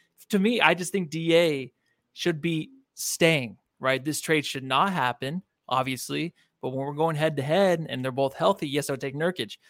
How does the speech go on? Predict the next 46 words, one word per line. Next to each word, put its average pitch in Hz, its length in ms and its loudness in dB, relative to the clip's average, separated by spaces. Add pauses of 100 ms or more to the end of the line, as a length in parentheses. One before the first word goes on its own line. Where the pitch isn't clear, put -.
(260)
But 139 100 2
I 147 140 6
just 196 160 -2
want 185 160 2
the 165 80 -2
Suns 170 320 0
team 156 200 -6
to 143 80 -4
know, 151 260 2
like, 127 300 -2 (380)
we're 147 120 0
going 196 180 6
to 185 40 0
the 165 80 0
season. 170 320 -2
We 143 120 -2
have 160 200 6
these 147 120 0
big 143 160 0
four. 135 320 0
We 135 120 -2
have 175 80 0
to 165 60 -4
be 143 60 -2
confident 156 600 -2
in 123 100 -8
that. 120 180 -6
If 135 100 -4
they 180 140 6
were 214 100 8
confident 196 680 -2
in 143 240 -2
that, 131 420 -2 (360)
the - 60 -8
season's 196 380 2
<laughs> 156 60 2
almost 196 240 2
starting, 190 380 2
dude. 139 200 -4
Thirty-three 165 520 0
more 165 200 2
days. 151 540 0 (760)
They 160 280 6
wouldn't 208 300 2
be 190 140 0
fielding 190 540 2